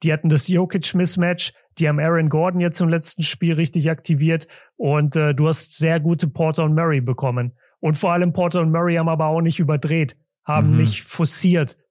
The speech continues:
Speaker 1: Weißt du, das ist auch immer ein Faktor, dass ein Roll-,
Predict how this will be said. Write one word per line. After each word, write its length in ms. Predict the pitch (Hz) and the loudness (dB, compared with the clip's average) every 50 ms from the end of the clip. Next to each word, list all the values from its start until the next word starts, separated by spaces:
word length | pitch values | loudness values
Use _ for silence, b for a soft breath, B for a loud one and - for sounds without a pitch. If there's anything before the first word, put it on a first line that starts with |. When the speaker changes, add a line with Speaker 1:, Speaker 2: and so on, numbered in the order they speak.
| _ _ _ _ | _ _ _ _
Speaker 1:
Weißt 240 | - 143 156 151 - | -4 -2 -2 0 0
du, 40 | 185 | 0
das 140 | 139 147 139 | 0 0 2
ist 60 | 156 | 2
auch 180 | 160 175 165 | 2 0 0
immer 160 | 175 165 156 156 | 0 0 0 0
ein 80 | 151 | 0
Faktor, 560 | 147 - 175 165 160 - - 170 160 160 156 B B B B _ | 0 0 -2 -2 -2 -4 -2 -2 0 0 -2 B B B B _
dass 180 | - 151 - | -2 0 0
ein 80 | 185 156 | 2 2
Roll-, 400 | 147 143 151 160 160 147 208 - | 2 2 0 0 0 -2 -4 -6